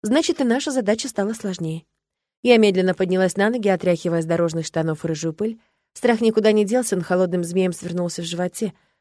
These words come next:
но поверх него, как это часто бывало, поднималась моя старая знакомая. Упрямая, злая решимость.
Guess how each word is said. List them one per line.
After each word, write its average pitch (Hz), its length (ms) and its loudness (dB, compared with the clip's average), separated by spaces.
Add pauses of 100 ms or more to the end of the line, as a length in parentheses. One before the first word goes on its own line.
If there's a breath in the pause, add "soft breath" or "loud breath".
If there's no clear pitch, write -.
но 196 80 -4
поверх 170 320 2
него, 196 280 -2
как - 180 -10
это 160 120 -4
часто 156 320 -6
бывало, 180 360 0 (260 soft breath)
поднималась 240 540 0
моя 214 180 2
старая 208 340 0
знакомая. 196 640 -6 (380)
Упрямая, 160 720 -4
злая - 300 -4
решимость. - 640 -10